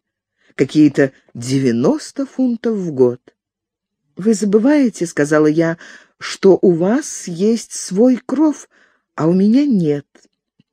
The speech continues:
Не успела я произнести эти слова, как пожалела о них. Взгляд его вновь стал затаённым, непроницаемым,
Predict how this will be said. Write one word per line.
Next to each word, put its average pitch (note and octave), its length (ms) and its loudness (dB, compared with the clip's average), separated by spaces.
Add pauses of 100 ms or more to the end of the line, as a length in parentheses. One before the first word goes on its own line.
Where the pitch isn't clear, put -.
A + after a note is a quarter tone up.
(920)
Не E3+ 140 2
успела F3 400 2
я D3+ 180 4
произнести D3+ 600 0
эти D3 180 0
слова, D#3+ 440 0 (360)
как - 240 -4
пожалела E3 640 2
о C#3 140 0
них. C#3 320 -2 (200)
Взгляд C#3 600 -2
его C#3 420 2 (220)
вновь C#3+ 440 -2
стал C3 380 0
затаённым, D3 840 0
непроницаемым, F3+ 1160 0